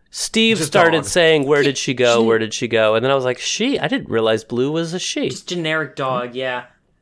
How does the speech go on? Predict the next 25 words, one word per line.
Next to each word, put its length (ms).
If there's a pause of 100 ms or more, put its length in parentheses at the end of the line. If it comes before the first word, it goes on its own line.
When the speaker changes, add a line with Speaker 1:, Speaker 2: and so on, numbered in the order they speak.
(720)
Speaker 3:
Um, 260
Speaker 2:
Uh, 200
Speaker 3:
Zane, 120
Speaker 2:
and 80
Speaker 3:
you 100
Speaker 2:
these 340
are 240
suppo-, 640
supposed 360
to 60
be, 180
uh, 160
Australian 640
cattle 320
dogs, 360
which, 300 (480)
Speaker 3:
They 160
look 240
Speaker 2:
by 140
my 160
Speaker 3:
blue. 80
Speaker 2:
mind, 340 (420)
the 320 (220)
best 340
dog. 400